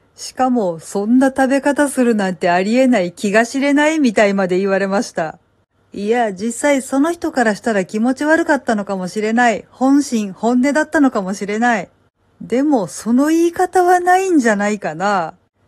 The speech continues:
少なくても両方ちゃんと食べ物だし、ちゃんと食べられる食べ方だし、内心でどう思ってようとそれは構わないと思うけど、そんな言い方しなくてもよくない？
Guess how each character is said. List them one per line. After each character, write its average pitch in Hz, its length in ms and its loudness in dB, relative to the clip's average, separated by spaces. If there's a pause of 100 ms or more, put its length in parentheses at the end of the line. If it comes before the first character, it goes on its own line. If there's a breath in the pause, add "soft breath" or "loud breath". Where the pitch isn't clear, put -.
(140)
少 - 260 -8
な 320 160 0
く 330 100 -16
て 269 140 2
も 196 280 0
両 240 260 4
方 294 240 2
ち 294 140 -8
ゃ 294 100 4
ん 277 80 2
と 302 140 -2
食 262 220 -2
べ 302 100 0
物 294 260 2
だ 208 140 0
し、 180 260 -4 (160)
ち - 80 -6
ゃ 247 100 2
ん 254 80 0
と 294 120 -4
食 262 300 0
べ 302 120 2
ら 330 100 4
れ 349 120 2
る 269 200 -4
食 202 140 -6
べ 220 80 -2
方 240 220 -2
だ 240 160 0
し、 170 260 -10 (480)
内 214 320 -2
心 311 300 -2
で 294 140 0
ど 294 400 4
う - 20 4
思 214 220 2
っ 254 40 -4
て 240 220 2
よ 214 160 4
う 202 60 -6
と 185 100 -6
そ 180 180 -6
れ 196 120 -2
は 247 100 -2
構 226 320 -2
わ 302 80 2
な 294 160 2
い 202 80 -4
と 185 140 -6
思 202 220 -6
う 208 40 -8
け 190 140 -6
ど、 170 160 -8
そ 240 320 -6
ん 427 120 -10
な 403 140 4
言 359 140 4
い 339 40 -4
方 320 240 -4
し 294 120 -2
な 294 160 2
く - 60 -20
て 269 120 0
も 185 140 -2
よ 185 100 -4
く 226 140 -6
な 226 240 0
い？ 370 100 -8